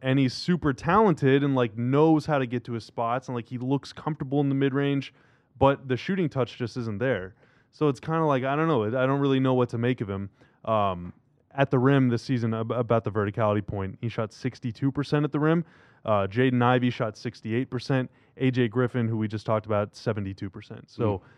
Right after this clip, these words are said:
Speaker 1: uh, sixty-two percent is very low. Um,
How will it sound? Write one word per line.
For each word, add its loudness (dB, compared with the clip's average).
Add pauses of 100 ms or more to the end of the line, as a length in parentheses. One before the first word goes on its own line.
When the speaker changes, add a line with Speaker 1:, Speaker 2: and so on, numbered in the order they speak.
(340)
Speaker 1:
uh, -10
sixty-two -4
percent -4
is -8
very -4
low. 0 (400)
Um, -4